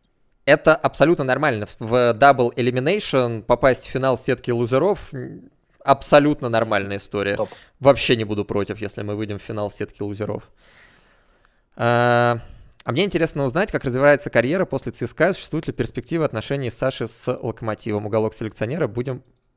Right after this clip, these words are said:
Speaker 1: проводить не впустую. Я думаю, что
Speaker 2: Извиняюсь, с Тимофеем
Speaker 1: Да,
Speaker 2: перепутал?
Speaker 1: да, что очень похож ты на Тимофея.
Speaker 2: Э,
Speaker 1: Да.
Speaker 2: подожди. <laughs> Тогда комплимент.
Speaker 1: Но это Александр Малых. Это,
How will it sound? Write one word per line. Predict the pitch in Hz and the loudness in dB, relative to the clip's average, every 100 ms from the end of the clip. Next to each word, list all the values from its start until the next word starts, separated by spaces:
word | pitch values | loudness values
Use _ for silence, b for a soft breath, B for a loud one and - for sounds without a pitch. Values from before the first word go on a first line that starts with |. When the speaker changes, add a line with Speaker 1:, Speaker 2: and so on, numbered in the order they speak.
| _ - | _ -4
Speaker 1:
проводить | 120 110 104 131 - | 0 0 -2 -10 -10
не | 113 | -10
впустую. | 113 - 113 - 104 - B B B B | -10 -10 -14 -6 -6 -6 B B B B
Я | 120 | 0
думаю, | 123 143 131 | 2 2 0
что | 113 131 | 0 4
Speaker 2:
Извиняюсь, | 127 113 107 - | 4 2 -6 -10
с | |
Тимофеем | - 120 113 151 165 | -6 -6 -2 0 4
Speaker 1:
Да, | 131 117 110 | 8 8 6
Speaker 2:
перепутал? | - 117 | 2 0
Speaker 1:
да, | 117 110 | 2 2
что | - 123 | 0 -4
очень | 110 - | -4 -2
похож | 117 120 127 - | -2 0 0 -2
ты | 110 | -6
на | 104 | -10
Тимофея. | - 113 - 185 170 107 B B B B B _ - - - _ | -6 -6 -2 0 0 -2 B B B B B _ -20 -20 -20 _
Speaker 2:
Э, | - | -10
Speaker 1:
Да. | 110 | -8
Speaker 2:
подожди. | 110 117 107 - 120 - | -6 -6 -8 -12 -12 -2
<laughs> | 165 - - - - | -2 -2 -8 -10 -4
Тогда | 170 156 - 143 131 | 0 0 2 0 0
комплимент. | 160 151 147 151 165 147 170 - - - - - B B B B | -2 -2 -2 0 0 0 -2 -6 -10 -10 -14 -14 B B B B
Speaker 1:
Но | 127 156 156 | 0 2 4
это | 143 - 127 | 2 4 4
Александр | 127 117 - 123 120 117 | 4 -2 0 0 2 0
Малых. | 123 120 120 98 | 2 0 2 0
Это, | - - 107 104 107 - | -4 0 2 4 2 -2